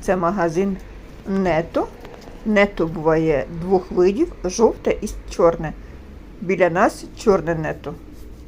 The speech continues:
Ось такі квіти, бачите, соняшник даже є. Я бачу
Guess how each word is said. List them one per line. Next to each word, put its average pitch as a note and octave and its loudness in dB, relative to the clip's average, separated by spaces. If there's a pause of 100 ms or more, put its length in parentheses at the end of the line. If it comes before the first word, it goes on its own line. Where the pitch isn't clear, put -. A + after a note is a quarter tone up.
(1200)
Ось G#3+ 4
такі A3 4
квіти, B3 0
бачите, G#3 2
соняшник G3+ 2
даже A3 4
є. A3 2 (1300)
Я F#3 2
бачу G3+ 0